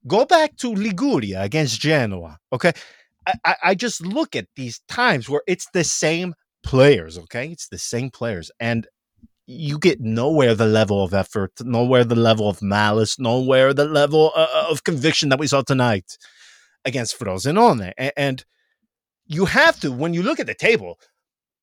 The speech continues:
I always say that when you are in the spring, you always regret the points that you drop earlier in the season, okay? When you're sitting there,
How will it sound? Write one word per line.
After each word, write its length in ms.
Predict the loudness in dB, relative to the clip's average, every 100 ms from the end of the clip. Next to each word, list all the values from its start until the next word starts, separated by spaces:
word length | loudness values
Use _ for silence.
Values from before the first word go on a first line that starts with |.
| _ _
I 160 | 2 6
always 340 | 8 6 4
say 200 | 2 -4
that 160 | -6 -12 _ _ _ _
when 200 | -14 -10
you 140 | -6 -4
are 100 | -4 0
in 320 | 0 0 -6 _
the 100 | -6
spring, 380 | -6 -4 -4 -4 _ _ _ _ _ -6
you 180 | -6 0
always 480 | 6 8 6 2 0
regret 500 | -2 -2 2 0 0 _
the 80 | -16 _
points 360 | 2 4 4 -2
that 140 | -6
you 120 | -8
drop 520 | -6 -2 0 0 -2 _ _ 2
earlier 560 | 4 6 4 4 2 -2 _
in 160 | -2 -2
the 80 | -2
season, 540 | -4 -2 -4 -6 -10 _ _
okay? 320 | -6 0 0 -2 -12 _ _ _ _
When 220 | -10 -6
you're 100 | -4
sitting 540 | -4 0 2 2 2 -2
there, 200 | -4